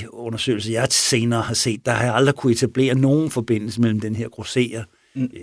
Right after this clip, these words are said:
Speaker 1: vi vil ikke nævne hans navn, men altså, og så nogle sager, han er heller aldrig dømt for noget som helst, så jeg tvivler lidt på, at han er sådan en af de hovedmistænkte i sagen. Men det er i hvert fald noget, der interesserer Anders Nørgaard selvfølgelig som journalist,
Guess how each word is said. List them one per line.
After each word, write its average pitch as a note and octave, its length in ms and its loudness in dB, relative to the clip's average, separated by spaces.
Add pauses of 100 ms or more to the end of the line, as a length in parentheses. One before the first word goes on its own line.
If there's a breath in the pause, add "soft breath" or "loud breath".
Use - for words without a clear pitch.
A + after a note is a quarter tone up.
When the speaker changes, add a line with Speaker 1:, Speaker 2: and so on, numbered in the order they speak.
Speaker 1:
vi F#2+ 60 -20
vil F2 80 -14
ikke F#2 120 -16
nævne E2 180 -18
hans F2+ 180 -16
navn, - 200 -8 (100)
men G#2 140 -6
altså, F#2+ 360 -10 (480 loud breath)
og G#2+ 120 -8
så A#2+ 140 -2
nogle A#2 380 0
sager, A2+ 420 -2
han A2+ 180 -2
er A2 40 -2
heller A#2 180 0
aldrig A2 260 -4
dømt D3+ 240 0
for C3+ 100 -6
noget A2+ 220 0
som A#2+ 100 -2
helst, A2 240 -6
så A2 180 -4 (1000 loud breath)
jeg B2+ 180 0
tvivler D3+ 360 4
lidt B2+ 220 -2
på, C3 220 2
at A2 100 0
han C3 180 4
er A#2 280 0
sådan B2+ 300 0
en B2 140 -4
af B2+ 100 -2
de A#2 240 -2
hovedmistænkte B2 760 0
i A2+ 40 -4
sagen. A#2+ 360 -4
Men C#3+ 120 2
det G#3 60 4
er A3 40 6
i A3+ 40 2
hvert A3 160 4
fald F3 140 -2
noget, G3+ 140 4
der G#3+ 60 2
interesserer F3+ 460 -4
Anders B2+ 180 -2
Nørgaard D#3+ 340 2
selvfølgelig C3+ 360 -2
som B2+ 100 -2
journalist, B2 500 -4